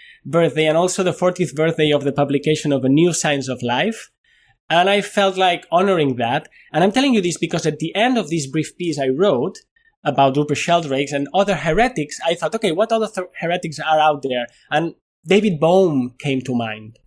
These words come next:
And I had watched this documentary during the pandemic called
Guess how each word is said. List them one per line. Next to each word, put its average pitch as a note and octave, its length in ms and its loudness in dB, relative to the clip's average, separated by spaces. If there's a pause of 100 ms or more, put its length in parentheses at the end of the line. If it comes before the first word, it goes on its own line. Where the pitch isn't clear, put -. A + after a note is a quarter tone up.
(460)
And D3 140 2
I F3+ 60 4
had F#3 260 -2
watched G3+ 440 -2
this D#3 180 -4
documentary F3 680 0
during D#3+ 240 0
the D#3 100 0
pandemic C#3+ 640 0
called D3 240 0